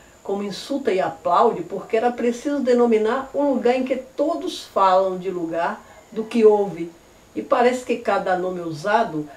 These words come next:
foi como antecipação moral de um dos aspectos atuais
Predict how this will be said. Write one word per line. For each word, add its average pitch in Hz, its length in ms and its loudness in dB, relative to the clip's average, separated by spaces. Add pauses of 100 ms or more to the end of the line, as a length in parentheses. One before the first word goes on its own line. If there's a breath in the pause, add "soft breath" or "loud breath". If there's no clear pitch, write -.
(160 loud breath)
foi 240 140 4
como 240 260 2
antecipação 262 1000 0
moral 208 460 2
de 233 120 -4
um 240 160 0
dos 226 280 -4
aspectos 190 720 -4
atuais 175 800 -2